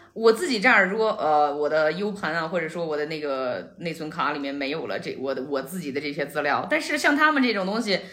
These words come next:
我觉得它会保留时间更长，官方的东西。嗯，但我也没有考虑到那种就是被咔掉的，被我的一些演员朋友的影响下，我这，这部戏就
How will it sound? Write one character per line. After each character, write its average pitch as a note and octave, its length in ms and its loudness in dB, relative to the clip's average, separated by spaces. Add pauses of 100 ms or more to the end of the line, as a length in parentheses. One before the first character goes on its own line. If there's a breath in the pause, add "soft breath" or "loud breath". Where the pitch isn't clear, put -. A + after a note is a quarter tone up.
(520 loud breath)
我 F#3+ 220 -2
觉 A3 100 4
得 A3 60 2
它 B3 160 0
会 B3 140 0
保 E3+ 180 4
留 F3 120 2
时 G#3 60 -6
间 A3+ 140 0
更 A#3 100 -2
长， C3 540 -6 (440)
官 F#3 220 0
方 G#3 380 2
的 G3+ 100 4
东 F#3 220 -2
西。 F#3+ 400 -8 (600)
嗯， G#3 140 -4
但 C#4+ 140 2
我 F3+ 100 2
也 F#3 140 0
没 D#3+ 80 -4
有 G3 140 -6
考 D3+ 160 -4
虑 F3 120 -2
到 F3 160 -2
那 E3+ 140 -6
种 C#3+ 180 -8
就 E3 120 -10
是 E3 60 -10
被 F#3 160 -8
咔 A3 340 -4
掉 F3 200 -2
的， B2+ 200 -6 (120)
被 F3 140 -8
我 D#3 100 -2
的 D3 100 0
一 E3 120 -6
些 E3 240 -10
演 D3+ 140 -8
员 C#3+ 120 -6
朋 D3+ 160 -10
友 D3+ 320 -8 (380 loud breath)
的 F3+ 60 -8
影 E3+ 200 -6
响 F#3 160 -6
下， D#3+ 240 -2
我 D3 220 -4
这， E3 120 -10
这 G3 160 -6
部 G3+ 100 -6
戏 F#3 280 -8
就 D3 560 -4